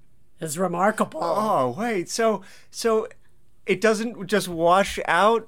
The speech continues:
Speaker 2: the poop?
Speaker 1: Not, not like a, okay.
Speaker 2: Like, is it,
Speaker 1: All
Speaker 2: like,
Speaker 1: right,
Speaker 2: just a
Speaker 1: let me,
Speaker 2: full-on
Speaker 1: let me tell you.
Speaker 2: turd
Speaker 1: If, if
Speaker 2: floating
Speaker 1: it's,
Speaker 2: around?
Speaker 1: it depends on the style of accident, and no one who listens to the show really wants us to talk in great detail
Speaker 2: Are you
Speaker 1: about
Speaker 2: sure?
Speaker 1: this. No, I, I'm pretty sure.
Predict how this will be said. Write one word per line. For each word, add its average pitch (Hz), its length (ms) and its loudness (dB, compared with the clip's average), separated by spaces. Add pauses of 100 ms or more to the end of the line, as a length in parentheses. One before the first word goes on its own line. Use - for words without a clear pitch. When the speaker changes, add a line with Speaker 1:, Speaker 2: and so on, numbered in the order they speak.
Speaker 2:
the 190 140 -4
poop? 208 160 0
Speaker 1:
Not, 392 320 6
not 403 280 4
like 359 240 4
a, 247 260 2
okay. 196 420 0
Speaker 2:
Like, 190 160 4
is 196 160 0
it, 220 100 2
Speaker 1:
All 254 60 4
Speaker 2:
like, 320 120 6
Speaker 1:
right, 240 60 2
Speaker 2:
just 185 200 -2
a 190 60 6
Speaker 1:
let - 100 -2
me, 311 60 -4
Speaker 2:
full-on 214 560 6
Speaker 1:
let 330 180 6
me 302 100 -2
tell 208 260 2
you. 135 60 -4 (140)
Speaker 2:
turd 208 500 2
Speaker 1:
If, 277 60 4
if - 20 0
Speaker 2:
floating 214 340 2
Speaker 1:
it's, 226 300 -4
Speaker 2:
around? - 100 -12 (140)
Speaker 1:
it 269 160 -4
depends 330 720 0
on 247 340 4
the 180 240 -2
style 208 460 2
of 170 60 -4
accident, 165 580 -4
and 214 360 -2
no 254 360 4
one 170 400 2 (160)
who 190 80 -4
listens 196 360 -4
to 202 100 -4
the 180 100 -6
show 165 280 -2
really 220 300 0
wants 196 320 0
us 170 160 -6
to 185 140 -10
talk 185 340 0
in 202 100 -4
great 202 280 -2
detail 175 380 -4
Speaker 2:
Are 104 40 -2
you 104 60 -4
Speaker 1:
about 220 240 2
Speaker 2:
sure? 147 100 -2
Speaker 1:
this. 165 340 -2
No, 269 200 0
I, 294 380 4
I'm 254 100 -2
pretty 240 160 0
sure. 175 260 -4